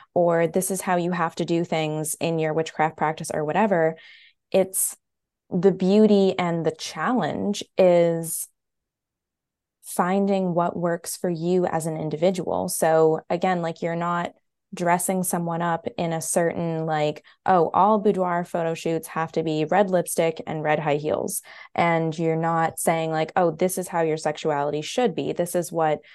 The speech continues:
a sexually liberated person should look like," or whatever. It's more about, let's discover who you are. And it really makes me think too about, like,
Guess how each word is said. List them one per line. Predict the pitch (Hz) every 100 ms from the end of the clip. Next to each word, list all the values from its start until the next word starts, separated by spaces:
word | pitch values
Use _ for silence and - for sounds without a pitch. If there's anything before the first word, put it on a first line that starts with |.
| - -
a | 185 175 -
sexually | - 190 185 185 175
liberated | 165 160 160 160 151 156
person | - 160 156 151 147
should | - 196 190 180
look | 151 147 160
like," | 147 143 -
or | 175 160
whatever. | 156 165 254 165 90 98 - _ - _ -
It's | 190 190
more | 185 185 190
about, | 190 180 165 160 165 -
let's | 170 170 170 - -
discover | 196 185 - 170 160 156 151 151 156 _ _ _ -
who | 202 175 165
you | 151 170 233 262 247
are. | 151 139 - 135 208 _ _ _ _ -
And | 190 185 180
it | 185
really | 190 214 226
makes | 208 202 -
me | 185
think | 185 175 -
too | - 226
about, | 170 160 156
like, | 160 156 156